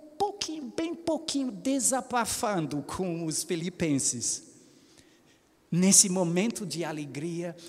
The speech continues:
reestabelecendo o contato, e ele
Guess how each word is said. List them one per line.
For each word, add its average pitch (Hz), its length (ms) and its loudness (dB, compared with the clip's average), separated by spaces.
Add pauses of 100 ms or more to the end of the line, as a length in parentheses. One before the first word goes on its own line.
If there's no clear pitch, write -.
reestabelecendo 190 1500 4
o 147 40 -4
contato, 170 880 -6 (460)
e 208 120 -2
ele 262 180 0